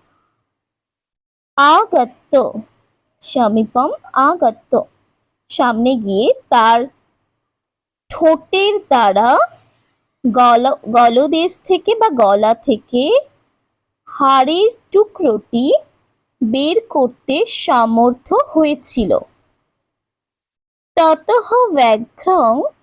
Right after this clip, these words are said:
নিকষা সারসঃ পুরস্কারং যাচিতবান, তারপর বাঘের নিকটে সারসটি অর্থাৎ বকটি পুরস্কার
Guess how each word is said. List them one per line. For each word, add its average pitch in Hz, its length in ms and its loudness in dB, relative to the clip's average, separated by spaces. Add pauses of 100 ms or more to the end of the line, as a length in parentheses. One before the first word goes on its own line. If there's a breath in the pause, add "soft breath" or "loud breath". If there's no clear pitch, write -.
(260)
নিকষা 359 920 0
সারসঃ 330 1000 -2 (160)
পুরস্কারং 320 1080 0 (720)
যাচিতবান, 359 1200 -2 (680)
তারপর 214 600 0 (760)
বাঘের 233 640 0
নিকটে 370 720 0 (920)
সারসটি 294 800 0
অর্থাৎ 247 320 -2
বকটি 233 640 -2 (280)
পুরস্কার 302 840 0